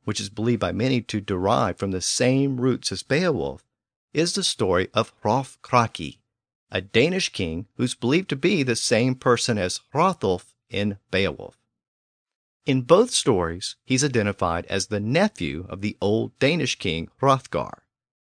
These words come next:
He's also identified as the nephew of Hrothgar in that poem Widsith, which I discussed in an earlier episode.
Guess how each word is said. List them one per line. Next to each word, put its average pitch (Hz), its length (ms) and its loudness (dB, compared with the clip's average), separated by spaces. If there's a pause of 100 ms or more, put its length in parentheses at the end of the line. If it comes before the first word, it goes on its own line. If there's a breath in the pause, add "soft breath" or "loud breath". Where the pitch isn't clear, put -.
(280)
He's 180 160 0
also 262 260 0
identified 101 540 0
as 85 100 -6
the 104 120 -6
nephew 98 420 -2
of 95 80 -8
Hrothgar 95 560 0
in 92 220 -6
that 95 240 -6
poem 90 320 -4
Widsith, 101 600 -2
which 98 220 -6
I 87 80 -2
discussed 87 480 -6
in 87 80 -6
an 82 100 -8
earlier 107 380 0
episode. - 500 -6